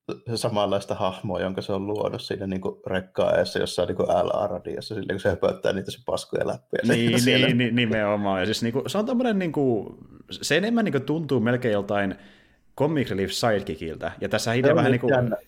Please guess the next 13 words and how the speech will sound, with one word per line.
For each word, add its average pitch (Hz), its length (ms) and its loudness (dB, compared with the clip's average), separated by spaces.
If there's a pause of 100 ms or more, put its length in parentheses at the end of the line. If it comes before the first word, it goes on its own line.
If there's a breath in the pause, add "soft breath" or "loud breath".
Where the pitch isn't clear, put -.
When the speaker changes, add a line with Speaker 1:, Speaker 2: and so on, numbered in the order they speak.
(160)
Speaker 2:
joo. 127 120 2
Speaker 1:
jännä 113 200 0
niinku, 98 260 0
että 98 160 0
se - 120 -12 (600 soft breath)
päähahmo 110 760 0
on 95 140 -4
itse 95 200 -6
asiassa 98 280 -6
se 95 60 -10
koominen 98 440 0
niinku 95 160 -6
sidekick. - 540 -4